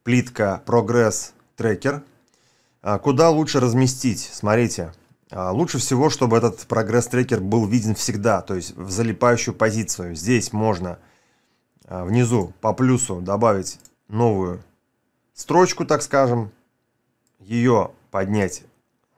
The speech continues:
вот сюда, например, выше подвала. И уже сюда, да, в настройки зайдем этой секции. А, зайдем расширенные, развернем вкладку «Эффекты прокрутки стики». Это залипание,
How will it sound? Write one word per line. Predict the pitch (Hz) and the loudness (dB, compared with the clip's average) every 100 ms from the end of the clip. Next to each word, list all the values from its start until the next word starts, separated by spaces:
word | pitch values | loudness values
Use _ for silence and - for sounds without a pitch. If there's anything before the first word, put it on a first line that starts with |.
| - | -20
вот | 101 | -14
сюда, | - 120 165 | -4 2 4
например, | 160 143 139 139 110 | 4 0 2 2 2
выше | 110 123 120 | 0 0 0
подвала. | 110 107 127 151 143 127 - _ _ _ _ _ _ _ _ _ | -2 0 4 4 4 0 -8 _ _ _ _ _ _ _ _ _
И | 135 147 | 0 2
уже | 139 117 131 120 | 2 2 2 2
сюда, | - 101 117 165 180 _ _ _ _ _ _ _ - | 0 2 4 4 0 _ _ _ _ _ _ _ -2
да, | 113 | 0
в | 98 | 2
настройки | 113 - 139 123 - | 2 0 2 2 2
зайдем | 95 98 90 95 92 | -2 -2 0 0 -2
этой | 90 90 | -4 -8
секции. | - 220 220 - 147 131 - _ _ _ _ _ _ - | -2 -2 -2 -4 -2 -4 -10 _ _ _ _ _ _ -10
А, | 95 98 | -4 -2
зайдем | 92 120 127 139 117 | 2 4 4 4 4
расширенные, | 110 110 - 135 117 107 98 | 4 2 0 2 2 2 0
развернем | 98 95 117 123 107 | 0 0 0 2 0
вкладку | - 117 110 - 95 | 0 0 0 -2 -6
«Эффекты | - 107 127 - 107 | -2 0 0 0 -2
прокрутки | 104 104 123 120 113 | 0 0 0 -2 -4
стики». | - - 143 - 101 | -6 -4 -6 -4 -6
Это | 92 | -4
залипание, | 87 107 110 120 107 95 90 87 | -4 -2 0 2 2 2 -4 -8